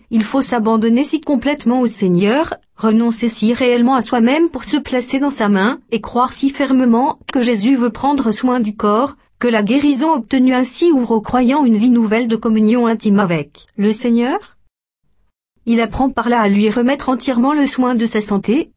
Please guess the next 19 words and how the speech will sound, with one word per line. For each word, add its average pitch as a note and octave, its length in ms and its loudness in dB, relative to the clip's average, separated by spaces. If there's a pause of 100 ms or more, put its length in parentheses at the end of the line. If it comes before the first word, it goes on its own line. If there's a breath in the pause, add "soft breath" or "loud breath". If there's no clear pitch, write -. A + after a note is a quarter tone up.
et A3 100 2
le G3+ 120 2
moindre D4 340 2
indice A3+ 360 0
de A3+ 100 0
retour A#3+ 380 0
du A#3+ 120 2
mal G#3+ 400 2 (240)
est G#3+ 120 0
pour A3+ 180 -2
lui C4 160 2
un A3+ 160 2
avertissement G#3 580 0
à B3 120 2
ne A#3 100 2
pas B3+ 180 -2
considérer C#4 560 0
le D4 120 0
corps, G#3+ 340 -2